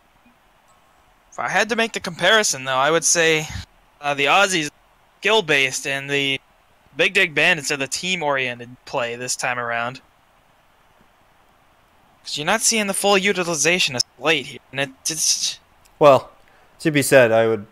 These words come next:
Speaker 2: I, I would feel remiss if I didn't point out that Crimson had eighty-two points that game.
Speaker 1: Uh,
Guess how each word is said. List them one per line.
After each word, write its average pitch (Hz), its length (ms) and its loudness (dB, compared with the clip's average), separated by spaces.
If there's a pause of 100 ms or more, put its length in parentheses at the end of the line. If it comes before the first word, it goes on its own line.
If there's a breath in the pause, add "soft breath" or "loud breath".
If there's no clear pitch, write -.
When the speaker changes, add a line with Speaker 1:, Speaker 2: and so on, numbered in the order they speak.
(120)
Speaker 2:
I, 117 120 -2
I 110 260 2
would 104 300 -4
feel 135 520 6
remiss 120 480 0
if 120 100 -4
I 120 80 4
didn't 110 240 -2
point 117 280 0
out 107 240 0
that 104 200 -4
Crimson 113 340 -4
had 101 280 -2
eighty-two 110 460 -4
points 110 360 -6
that - 280 -6
game. 92 260 -8 (300)
Speaker 1:
Uh, 151 100 -2